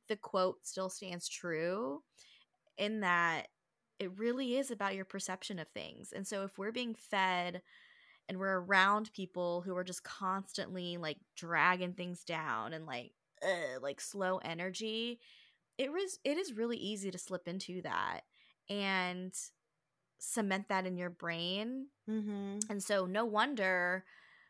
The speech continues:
Speaker 1: when you're waking up in the middle of the night in a panic <laughs> and, and those are the thoughts that you have in your head, it's because those are the thoughts that we've been, those are the words and thoughts that we've been consuming all week.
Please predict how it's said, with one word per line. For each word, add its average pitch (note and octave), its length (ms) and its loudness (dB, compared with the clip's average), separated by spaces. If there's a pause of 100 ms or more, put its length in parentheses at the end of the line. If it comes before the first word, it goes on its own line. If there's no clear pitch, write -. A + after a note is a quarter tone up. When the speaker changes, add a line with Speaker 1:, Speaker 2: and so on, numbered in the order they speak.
(180)
Speaker 1:
when F3+ 140 -2
you're F3 140 0
waking G#3 320 0
up G#3+ 80 -2
in G#3+ 80 0
the F#3+ 60 -2
middle F#3+ 140 0
of G3 40 -2
the G3 60 2
night F#3 80 0
in F3+ 80 -4
a - 20 0
panic F3 800 -2
<laughs> - 380 0
and, G#3 180 -2 (640)
and G3 160 0
those G3 200 6
are G#3 40 0
the F#3+ 100 0
thoughts F#3 280 0
that - 80 -6
you F3 100 -4
have F3+ 200 0
in F3+ 100 -6
your E3 140 -6
head, F#3 500 0
it's - 180 -8
because F3+ 320 -4
those F3 160 -2
are F3 60 -4
the E3 100 -4
thoughts - 360 -2
that E3 260 -2
we've E3 240 -8
been, D#3+ 340 -6 (240)
those F#3 160 -4
are F#3+ 40 -4
the F3 100 -4
words E3+ 360 0
and E3 120 -6
thoughts D#3+ 240 -2
that D3 80 -6
we've D#3+ 140 -6
been E3 120 -6
consuming D#3+ 640 -10 (300)
all E3 180 4
week. - 420 -8